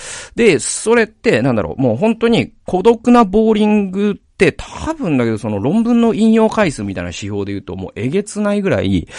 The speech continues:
いろんな本に引用されすぎてて、多分聞いたこ-、それで聞いたことある人多いと思うんですね。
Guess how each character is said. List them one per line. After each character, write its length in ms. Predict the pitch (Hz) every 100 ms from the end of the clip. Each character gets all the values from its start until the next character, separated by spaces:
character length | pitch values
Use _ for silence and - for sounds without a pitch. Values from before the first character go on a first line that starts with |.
| -
い 140 | - 135
ろ 160 | 180
ん 80 | 196
な 120 | 185
本 260 | 165 165 101
に 120 | 87
引 80 | 98
用 120 | 95
さ 120 | 90 92
れ 120 | 90 -
す 180 | -
ぎ 120 | 90 -
て 120 | -
て、 240 | - 80 _
多 100 | 175
分 80 | 160
聞 160 | -
い 40 | 151
た 80 | 147
こ-、 100 | 131
そ 140 | 202
れ 80 | 208
で 100 | 196
聞 140 | -
い 20 |
た 100 | 185
こ 80 | 175
と 80 | 131
あ 60 | 104
る 60 |
人 180 | - -
多 140 | 98
い 60 | 82
と 80 | -
思 100 | -
う 20 |
ん 40 |
で 60 | -
す 60 | 170
ね。 140 | 214